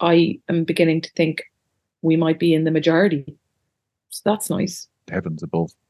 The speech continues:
Speaker 2: I'm gonna have to change and become a liberal. I hate being in the majority.
Speaker 1: I know.
Speaker 2: Um, um, anyway, well, look, I, I,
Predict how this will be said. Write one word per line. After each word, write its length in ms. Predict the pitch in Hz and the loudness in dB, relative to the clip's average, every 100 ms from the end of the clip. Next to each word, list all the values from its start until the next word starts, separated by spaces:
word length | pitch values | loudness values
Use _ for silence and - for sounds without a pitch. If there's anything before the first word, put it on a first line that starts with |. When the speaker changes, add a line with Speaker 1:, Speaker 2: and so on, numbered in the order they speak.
| - | -10
Speaker 2:
I'm 80 | |
gonna 120 | 98 87 | -4 -2
have 120 | 87 | -4
to 60 | |
change 260 | - 90 82 | -4 -2 0
and 100 | 80 | -2
become 160 | 85 87 | 2 4
a 40 | |
liberal. 360 | 85 95 92 113 | 4 4 4 4
I 80 | |
hate 180 | 98 107 | 4 2
being 140 | 90 85 | 2 2
in 60 | |
the 60 | 80 | 2
majority. 380 | 80 92 87 - _ _ _ _ 214 | 4 4 4 0 _ _ _ _ -2
Speaker 1:
I 40 | |
know. 120 | 196 190 | 0 4
Speaker 2:
Um, 540 | 131 120 - - 143 | 4 2 -4 -4 2
um, 360 | 143 131 131 - _ _ _ - | 4 2 -4 -12 _ _ _ -2
anyway, 320 | 120 101 95 - | 0 4 2 2
well, 140 | 123 | 4
look, 160 | 123 127 | 4 4
I, 100 | 131 123 127 | 2 4 2
I, 120 | 123 | 4